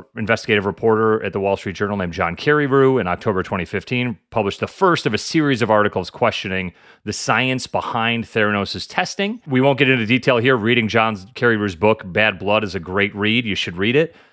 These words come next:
One of the cruxes of that argument is that you cannot run the amount of blood tests that the mini lab purported to do on a small amount of blood. That's why when you and I, Mandy, go into the doctor's office, they take, you know, a significant amount of blood so they can run all the tests they want.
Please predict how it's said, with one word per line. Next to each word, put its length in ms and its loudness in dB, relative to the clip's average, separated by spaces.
One 220 0
of 60 0
the 100 4
cruxes 480 -2
of 100 -2
that 160 4
argument 360 2
is 120 -2
that 180 -2
you 140 -4
cannot 420 -4
run 220 2
the 100 -2
amount 240 0
of 80 -6
blood 300 -4
tests 320 -4
that 100 -10
the 60 -8
mini 200 -6
lab 220 0
purported 340 -4
to 80 -8
do 280 -2
on 180 -6
a 80 -10
small 400 -8
amount 240 -4
of 100 -8
blood. 360 0
That's 260 -10
why 240 2
when 220 0
you 160 0
and 80 0
I, 140 2
Mandy, 260 -2
go 180 -2
into 140 -6
the 80 -2
doctor's 340 0
office, 260 0
they 140 -2
take, 400 -2
you 80 -2
know, 120 4
a 40 2
significant 480 0
amount 180 0
of 60 -4
blood 220 2
so 100 -8
they 120 -2
can 160 -4
run 120 2
all 120 0
the 80 -4
tests 260 -4
they 100 0
want. 380 -2